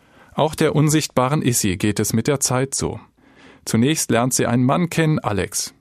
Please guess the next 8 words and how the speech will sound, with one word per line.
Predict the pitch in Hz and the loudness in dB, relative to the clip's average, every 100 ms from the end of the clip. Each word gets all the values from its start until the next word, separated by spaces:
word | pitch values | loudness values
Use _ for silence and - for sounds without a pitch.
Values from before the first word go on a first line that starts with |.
| _ | _
über | 110 101 | -4 -2
Telefon | - 147 143 - 123 113 | 0 2 2 2 2 2
und | 104 | 2
soziale | 107 101 113 113 | 0 0 0 0
Medien. | 120 156 135 95 98 - _ - | 2 2 0 -2 -4 -8 _ -8
Sie | - | -6
verlieben | 104 104 127 151 110 | -2 -2 0 0 -2
sich. | 87 82 | -2 -6